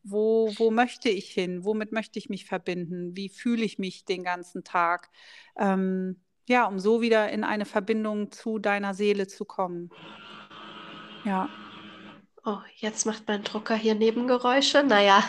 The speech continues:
Speaker 2: ist ja nicht schlimm. Wir sind ja hier authentisch <laughs> unterwegs.
Speaker 1: Genau.
Speaker 2: <laughs> Ja. Ja. Ja, das ist spannend. Wie will ich mich auch fühlen? Und wie habe ich mich gefühlt? Ich muss zugeben, dass mir das, ähm, selber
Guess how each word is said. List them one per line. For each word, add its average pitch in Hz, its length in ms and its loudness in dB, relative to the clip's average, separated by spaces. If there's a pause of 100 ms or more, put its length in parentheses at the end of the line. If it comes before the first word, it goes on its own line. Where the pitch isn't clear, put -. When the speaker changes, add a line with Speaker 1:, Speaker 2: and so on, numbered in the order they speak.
(120)
Speaker 2:
ist 277 180 6
ja 247 80 12
nicht 208 240 8
schlimm. 240 300 8
Wir 220 120 10
sind 240 240 8
ja 226 80 8
hier 233 280 8
authentisch 226 540 8
<laughs> - 0 -
unterwegs. - 1080 6
Speaker 1:
Genau. 247 340 8
Speaker 2:
<laughs> 480 60 10 (640)
Ja. 285 240 6 (1800)
Ja. 233 440 8 (800)
Ja, 262 200 8
das 262 160 4
ist - 160 4
spannend. 240 340 6
Wie 226 160 4
will 254 200 10
ich 277 160 2
mich 254 220 0
auch 233 140 6
fühlen? 202 640 2 (140)
Und 220 220 4
wie 226 160 4
habe 254 200 6
ich - 140 2
mich 220 260 2
gefühlt? 202 720 2 (300)
Ich - 100 -2
muss 269 180 2
zugeben, 277 460 8
dass 247 180 4
mir 254 120 6
das, 247 340 4
ähm, 233 440 4 (340)
selber 262 720 8